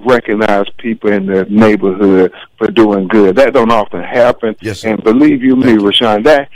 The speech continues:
Speaker 1: that wasn't lost on any of us, that great vision that you had.
Speaker 2: Thank you. I appreciate that. And, uh, my, uh, and, and, and don't believe, uh, uh, it's, it's, it's dead in the water, okay? <laughs>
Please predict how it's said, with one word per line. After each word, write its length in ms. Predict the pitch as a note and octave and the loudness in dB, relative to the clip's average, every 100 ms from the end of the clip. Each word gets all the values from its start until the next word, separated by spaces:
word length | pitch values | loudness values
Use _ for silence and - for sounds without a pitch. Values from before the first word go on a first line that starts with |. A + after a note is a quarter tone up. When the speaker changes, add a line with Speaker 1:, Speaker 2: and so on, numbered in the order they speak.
| - _ | -20 _
Speaker 1:
that 200 | D#3 D#3+ | -2 0
wasn't 280 | C3+ B2 A2+ | 0 -4 -4
lost 300 | A#2+ A#2+ A#2+ | 0 0 -2
on 160 | G#2 G#2+ | -10 -10
any 220 | C3+ A#2+ | -8 -2
of 180 | G#2+ F#2 | 0 0
us, 180 | G2+ G2+ - | 0 -2 -2
that 340 | A2 G#2 G2+ G2+ | 0 0 -4 -4
great 300 | B2+ B2+ F2+ F#2+ | -2 -2 -4 -8
vision 400 | B2 A#2+ G#2 F#2+ | -2 0 -2 -6
that 220 | F#2 F2 - | -6 -8 -10
you 100 | F2 | -6
had. 440 | F2+ F2+ F2 - _ | -6 -4 -8 -12 _
Speaker 2:
Thank 240 | A#2 G#2+ E2+ | -12 -12 -16
you. 80 | D#2 _ G#2 | -20 _ -8
I 80 | A2+ | -6
appreciate 440 | D3 F#3+ E3+ B2 G2+ | -6 -8 -10 -10 -8
that. 220 | F2+ F2+ | -10 -8
And, 200 | A#2 A#2+ | -8 -8
uh, 40 | A2 _ _ | -12 _ _
my, 120 | C#3 C3+ | -6 -6
uh, 180 | A#2+ - | -6 -10
and, 220 | C3 A#2+ | -12 -12
and, 240 | A#2+ A#2+ | -12 -10
and 320 | A2 A2+ G#2 G#2 | -10 -10 -12 -8
don't 220 | D3 D#3 | -8 -8
believe, 420 | D#3+ F3 E3+ B2+ | -6 -4 -4 -4
uh, 400 | A2+ G2+ E2+ D#2 - | -2 -2 -6 -10 -12
uh, 220 | G2+ F#2+ E2+ | -12 -12 -10
it's, 160 | A#2 A2 | -14 -10
it's, 180 | C#3 B2+ - | -10 -10 -8
it's 240 | B2+ G2 | -10 -10
dead 340 | G#2 C#3 C#3+ | -6 -2 -2
in 60 | A#2+ | -4
the 80 | B2 | -4
water, 380 | B2+ A2 D#2 E2+ | -2 -2 -6 -12
okay? 340 | F#2 B2+ A#2+ | -10 -8 -8
<laughs> 40 | _ | _